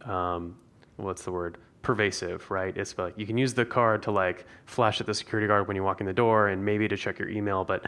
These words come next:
um, just recently they've started using these smart cards to, uh, do access control on,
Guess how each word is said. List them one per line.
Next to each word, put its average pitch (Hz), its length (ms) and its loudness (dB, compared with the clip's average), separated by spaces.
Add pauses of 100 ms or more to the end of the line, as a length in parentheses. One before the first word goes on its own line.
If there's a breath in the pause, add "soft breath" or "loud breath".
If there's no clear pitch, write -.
(280 loud breath)
um, 92 420 0
just 113 180 -4
recently 117 360 0
they've 92 160 -2
started 95 300 -6
using 98 240 -2
these 92 120 -4
smart 95 240 0
cards 92 260 -2
to, 90 400 -4 (380 loud breath)
uh, 90 180 -2
do 104 220 -2
access 98 400 0
control 95 500 -2
on, 90 640 -2